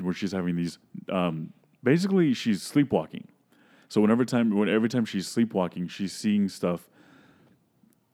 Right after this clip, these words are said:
and she wakes up and she's doing something else. Another time this happens to her, she's, she wakes up and she's sitting on Hugh's, um,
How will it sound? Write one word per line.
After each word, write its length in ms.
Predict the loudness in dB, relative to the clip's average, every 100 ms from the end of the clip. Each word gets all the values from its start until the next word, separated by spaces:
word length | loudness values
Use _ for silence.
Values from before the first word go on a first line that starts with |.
| _
and 440 | -2 0 0 -4 -8 _ _ _ _
she 200 | -10 -2
wakes 300 | 2 2 2
up 100 | -2
and 80 | -4
she's 120 | -4 0
doing 200 | 2 2
something 240 | -2 -4
else. 320 | -6 -8 -16 _ _
Another 280 | -2 2 2
time 200 | 2 2
this 100 | 2
happens 320 | 0 -2 -4 -4
to 60 |
her, 200 | -6 -6 -12 _ _ _ _ _ -14
she's, 300 | -2 0 0 -6
she 140 | -2 2
wakes 340 | 4 2 2
up 120 | 0
and 120 | 0
she's 200 | -4 -8
sitting 420 | -6 -2 2 2 0
on 400 | -2 -2 -2 -6
Hugh's, 520 | -2 2 2 0 -12 _ _ _ _ _ _ -6
um, 500 | -2 0 -2 -6 -12